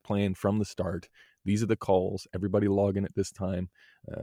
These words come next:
for the agency and everything. The producer, they look after that side of things and they get clean feeds and there's nothing wrong with the connection.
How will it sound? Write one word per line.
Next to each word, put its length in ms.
for 340
the 160
agency 440
and 160
everything. 300
The 60
producer, 380
they 140
look 180
after 220
that 180
side 160
of 80
things 240
and 80
they 60
get 160
clean 320
feeds 480
and 100
there's 140
nothing 220
wrong 140
with 120
the 40
connection. 520